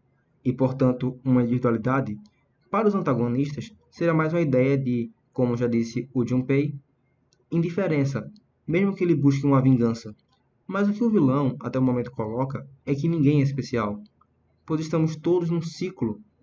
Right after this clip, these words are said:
e a vida simplesmente segue como a água. Portanto, você não é especial e pode fazer o que quiser. E como eles estão num ambiente indiferente, mesmo que ele veja as outras maldições como companheiras, afinal, as maldições são seres que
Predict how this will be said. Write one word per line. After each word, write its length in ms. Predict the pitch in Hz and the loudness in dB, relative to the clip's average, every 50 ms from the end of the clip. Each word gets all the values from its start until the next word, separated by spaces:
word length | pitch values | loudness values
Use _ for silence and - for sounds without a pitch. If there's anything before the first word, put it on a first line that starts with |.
| _ _ | _ _
e 120 | - 135 143 | 2 2 4
a 60 | 143 | 6
vida 160 | 135 143 143 143 | 6 4 4 2
simplesmente 560 | - 160 156 147 151 147 139 139 139 139 - | 0 -2 -4 -2 0 2 2 2 2 0 -2
segue 360 | - - 147 139 139 135 135 | -2 0 2 4 4 4 4
como 220 | 135 143 139 143 | 2 2 2 2
a 60 | 139 127 | 2 2
água. 340 | 117 117 107 98 104 104 104 - _ _ _ _ _ _ _ _ _ _ _ | 0 0 -2 -4 -6 -6 -8 -10 _ _ _ _ _ _ _ _ _ _ _
Portanto, 580 | - 175 170 175 - 220 226 208 - 208 - - - | -6 -6 -4 -2 0 0 0 0 0 -4 -4 -6 -6
você 200 | 165 170 170 196 | -8 -4 -4 -2
não 160 | 180 170 170 | -2 -2 -2
é 40 | 180 | -2
especial 520 | 170 - 156 131 - - 120 107 104 - _ _ _ _ _ _ _ _ _ | -2 -4 -6 -4 -4 -4 -4 -4 -6 -10 _ _ _ _ _ _ _ _ _
e 80 | - 139 | -4 -2
pode 240 | 139 147 143 147 147 | 0 0 0 0 0
fazer 160 | 156 147 151 | 0 0 2
o 80 | 147 | 0
que 80 | 147 147 | 0 -2
quiser. 480 | 143 143 165 143 156 143 120 - - - _ _ _ _ _ _ _ _ _ _ _ | -4 -4 -2 0 0 0 0 -2 -6 -12 _ _ _ _ _ _ _ _ _ _ _
E 100 | - 165 | -12 -6
como 220 | - - 240 233 | 0 2 2 4
eles 140 | 226 208 202 | 4 4 2
estão 220 | 190 170 - 160 | 0 -2 -4 -2
num 100 | 156 151 | -2 0
ambiente 440 | 147 139 139 139 123 120 120 135 139 - | 2 4 6 6 4 4 0 -4 -4 0
indiferente, 720 | 139 127 127 135 - 123 107 110 123 139 139 139 123 107 - _ _ _ _ _ _ _ _ | 0 0 0 0 -2 -4 -4 -2 -2 -2 -2 -2 -6 -8 -10 _ _ _ _ _ _ _ _
mesmo 440 | - 120 127 139 139 143 143 135 139 | 0 2 4 4 6 4 4 2 0
que 340 | - - 139 131 123 - - - - _ _ _ _ _ _ _ _ - | 0 4 4 4 4 2 -2 -8 -18 _ _ _ _ _ _ _ _ 2
ele 180 | 143 131 131 | 4 4 6
veja 320 | 127 120 131 131 127 139 135 | 6 6 6 6 6 4 0
as 160 | - 135 131 | 0 0 0
outras 200 | 127 131 131 135 | 0 0 2 2
maldições 280 | 127 127 127 127 - 127 | 2 2 0 -2 -4 -4
como 220 | 123 127 127 123 | -2 0 -2 0
companheiras, 720 | - 131 123 - 117 110 110 117 139 151 131 113 - - - _ _ _ _ | -2 -4 -4 -2 -4 -4 -2 0 0 2 0 0 -4 -8 -14 _ _ _ _
afinal, 340 | - 135 - 127 123 120 120 | -10 -4 -2 0 0 0 0
as 60 | 120 | 0
maldições 360 | 120 120 120 117 - 127 120 | -2 -2 -2 -2 -4 -4 -4
são 120 | - 127 123 | -2 -4 -6
seres 420 | - - 131 120 117 120 123 - | -4 -4 -2 -2 0 -2 -4 -6
que 340 | - - - 127 120 113 | -12 -8 -4 -4 -4 -4